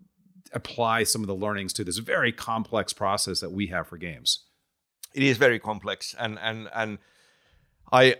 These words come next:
Speaker 2: I am really hoping, uh, at, at, at Remedy that we can find a way to take learnings from that, because it, it,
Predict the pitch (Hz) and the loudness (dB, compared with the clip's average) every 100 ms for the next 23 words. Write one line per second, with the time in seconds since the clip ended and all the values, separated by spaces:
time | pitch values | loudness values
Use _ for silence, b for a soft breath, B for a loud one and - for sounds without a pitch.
0 | - 131 135 131 123 143 143 135 113 156 | 4 6 6 4 2 4 6 4 8 8
1 | 170 - 214 220 156 B 156 131 127 120 | 8 4 -4 -4 -8 B 4 8 10 10
2 | 120 113 - - 117 - - 117 - 113 | 8 4 0 -4 -4 -2 -4 -4 -2 -4
3 | - 131 131 123 110 107 104 - 104 110 | -2 2 4 4 2 0 -4 -6 -12 -8
4 | 113 98 - 127 165 151 156 170 160 170 | -6 -6 4 6 6 4 -2 2 2 2
5 | 170 143 151 156 165 - 156 147 160 151 | -4 -2 4 4 2 -2 -2 -2 -2 -2
6 | 151 156 160 - 143 151 151 156 - _ | -2 -4 -10 -6 -6 4 4 4 -4 _
7 | - 135 135 131 127 135 | -6 6 6 6 2 -4